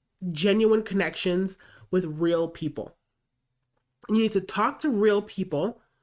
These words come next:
about how you can support them and see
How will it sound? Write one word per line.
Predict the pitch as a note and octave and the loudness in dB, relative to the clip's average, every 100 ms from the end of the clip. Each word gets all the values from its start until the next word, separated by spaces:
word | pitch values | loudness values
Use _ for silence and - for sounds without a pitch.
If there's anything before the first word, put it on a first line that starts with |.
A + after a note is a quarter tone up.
| _ _ _ _ _ _ _ | _ _ _ _ _ _ _
about | F#3+ G#3 G3 - - _ _ _ - | 0 2 2 -2 -14 _ _ _ -8
how | - A#3+ B3 | 0 2 4
you | C#4 C#4 | 4 4
can | B3+ | 0
support | B3 G#3+ G3+ F#3+ F#3+ | 0 0 0 0 -2
them | C#3 B3 - _ _ _ _ _ _ _ _ _ _ _ _ _ _ | -4 -6 -10 _ _ _ _ _ _ _ _ _ _ _ _ _ _
and | G#3+ A#3 | 0 2
see | A#3 - B3+ C4+ | 0 0 2 2